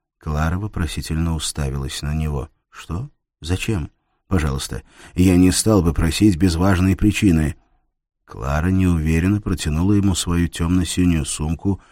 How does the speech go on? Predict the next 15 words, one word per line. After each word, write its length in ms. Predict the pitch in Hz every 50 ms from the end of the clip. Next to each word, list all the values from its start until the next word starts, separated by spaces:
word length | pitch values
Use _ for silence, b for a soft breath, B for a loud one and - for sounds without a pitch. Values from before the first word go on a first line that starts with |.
| b b
от 200 | - 87 - -
Марка 360 | 85 80 73 67 - - 90
Джейкобса. 680 | 87 85 80 67 62 - - - - - - - - - - _ _ _ _ _ _ _ -
«Прости», — 560 | - 85 98 - - - - 98 101 101 B B B B B -
сказал 420 | - - 85 80 73 73 73 85
он, 140 | 101 101 87
повернулся 580 | - 76 78 80 80 82 92 92 85 - -
к 60 | 78 -
скамейке 560 | - - 87 85 92 104 107 98 - - 95
и 80 | 95
вывалил 520 | 92 80 78 107 123 123 131 131 120 117 113
на 120 | 104 101
нее 320 | 95 92 90 87 85 92 92
содержимое 720 | - - 98 95 98 90 85 78 78 76 73 76 80 87
сумки. 480 | - - - 69 - - - - -